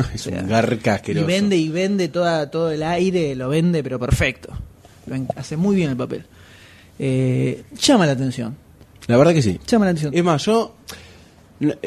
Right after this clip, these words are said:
Speaker 1: he visto fragmentos de la película, nunca la vi entera, Wall Street, y esta me llama mucho la atención sin haber visto esa película. O sea, puede captar un público diferente o nuevo o que no haya tenido conocimiento de la primera parte tranquilamente el tráiler este.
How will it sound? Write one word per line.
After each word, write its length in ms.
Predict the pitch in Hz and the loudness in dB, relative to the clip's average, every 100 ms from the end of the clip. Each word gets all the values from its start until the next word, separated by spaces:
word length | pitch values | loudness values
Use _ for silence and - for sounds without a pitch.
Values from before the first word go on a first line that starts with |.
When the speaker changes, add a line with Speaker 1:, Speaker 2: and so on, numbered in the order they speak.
| - - | -6 0
Speaker 1:
he 100 | 180 | 0
visto 260 | 202 185 | 2 0
fragmentos 680 | - 160 151 180 170 131 127 | 2 2 2 2 2 2 2
de 80 | 120 | 2
la 80 | 120 | 2
película, 200 | 123 127 | 2 2
nunca 200 | 156 160 | 2 2
la 60 | 139 | 2
vi 140 | 135 | 2
entera, 520 | 113 107 117 110 110 | 2 0 2 2 2
Wall 200 | 110 107 | 2 0
Street, 320 | 104 - 117 117 - - - - - - - - | -2 -4 -6 -6 -12 -20 -20 -20 -20 -20 -20 -6
y 300 | 127 135 180 | -2 0 0
esta 240 | 214 208 | 0 0
me 100 | 190 | 0
llama 300 | 170 208 208 | 0 0 2
mucho 320 | 196 226 233 196 | 2 0 0 0
la 40 | |
atención 380 | 175 165 220 233 | 2 0 0 0
sin 160 | 226 | 2
haber 180 | 214 208 | 2 4
visto 200 | 208 196 | 2 0
esa 160 | 170 151 | -2 -2
película. 380 | 127 98 82 85 | -4 -4 -8 -8
O 40 | |
sea, 440 | - 143 131 - - | 0 2 2 0 -2
puede 220 | 165 175 | 0 0
captar 300 | 170 147 180 | -2 -2 -2
un 100 | 175 | -2
público 540 | 165 180 185 185 185 160 | 0 0 0 -2 0 0
diferente 600 | 131 160 175 175 160 143 | 0 0 2 2 0 0
o 40 | |
nuevo 360 | 156 175 185 151 | 2 2 2 2
o 140 | 127 | 0
que 120 | 117 | 0
no 120 | 135 | 2
haya 520 | 147 147 143 120 117 107 | 2 2 2 2 2 0
tenido 220 | 123 143 | 0 0
conocimiento 460 | 127 110 120 143 139 | 0 -2 -2 0 0
de 40 | |
la 80 | 110 | 0
primera 200 | 123 120 | 0 0
parte 200 | 143 147 | -2 -4
tranquilamente 760 | 117 113 156 147 139 110 95 | -4 -4 -2 0 0 -2 -4
el 100 | 95 | -6
tráiler 300 | 92 95 95 | -6 -6 -8
este. 220 | 92 - | -10 -16